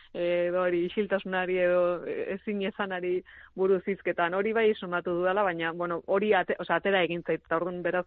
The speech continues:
uste dut, testu inguru ongi jarrita zegoela, ze nire gorputza eta nire burua momentu horretan, ba, ba, testu inguru horretan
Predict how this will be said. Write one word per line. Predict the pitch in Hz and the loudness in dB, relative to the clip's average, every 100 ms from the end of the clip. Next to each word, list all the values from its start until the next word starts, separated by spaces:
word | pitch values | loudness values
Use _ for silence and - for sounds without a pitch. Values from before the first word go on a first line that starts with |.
| - | -6
uste | - - | -10 -4
dut, | 190 - - _ | -2 -4 -14 _
testu | 180 - 185 | -10 -2 0
inguru | 190 202 202 | 2 4 4
ongi | 190 180 | 2 -2
jarrita | 175 185 180 175 | -2 0 -2 -2
zegoela, | 165 160 175 202 | -2 -2 0 -2
ze | 170 156 | -2 -2
nire | 160 170 170 165 - - - - - | 0 2 2 2 -6 -20 -20 -20 -2
gorputza | 170 190 180 | -2 0 -2
eta | 170 160 | 0 0
nire | 165 175 | 2 2
burua | 170 170 170 | 2 2 0
momentu | 160 170 170 | -4 -4 -2
horretan, | 165 175 190 | -2 -2 -2
ba, | 160 147 143 | -2 -2 -2
ba, | 160 | -4
testu | 165 - 185 | -4 -4 -4
inguru | 180 180 | -2 0
horretan | 170 180 165 151 | 0 0 -4 -6